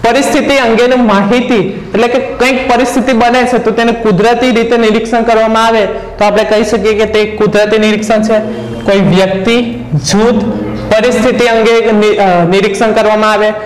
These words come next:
તો તેને કુદરતી નિરીક્ષણ કહેવામાં આવે છે. કુદરતી નિરીક્ષણનું બીજું નામ કયું છે? અનિયંત્રિત નિરીક્ષણ. ઉદાહરણ જોઈએ તો આતંકવાદી હુમલો થાય તો તે અંગેનું આપણે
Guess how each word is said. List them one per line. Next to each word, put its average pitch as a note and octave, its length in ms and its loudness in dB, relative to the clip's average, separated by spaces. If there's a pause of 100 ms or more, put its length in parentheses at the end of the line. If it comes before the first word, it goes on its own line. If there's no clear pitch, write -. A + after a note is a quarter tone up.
(180)
તો F3+ 60 2
તેને G3+ 220 0
કુદરતી G3+ 480 0
નિરીક્ષણ G#3 400 0
કહેવામાં G#3 380 0
આવે G#3 100 2
છે. A3 160 -2
કુદરતી A3 580 0
નિરીક્ષણનું A3 560 0
બીજું G#3 240 2
નામ G#3 180 0
કયું G#3+ 280 2
છે? A3 160 0 (580)
અનિયંત્રિત G#3+ 640 0
નિરીક્ષણ. G#3+ 500 0 (340)
ઉદાહરણ A3 400 2
જોઈએ A3+ 260 2
તો A3+ 120 0
આતંકવાદી B3+ 580 0
હુમલો A#3 340 0
થાય A#3 280 0 (480)
તો A#3 180 2 (520)
તે B3 100 0
અંગેનું B3+ 440 2
આપણે B3 260 0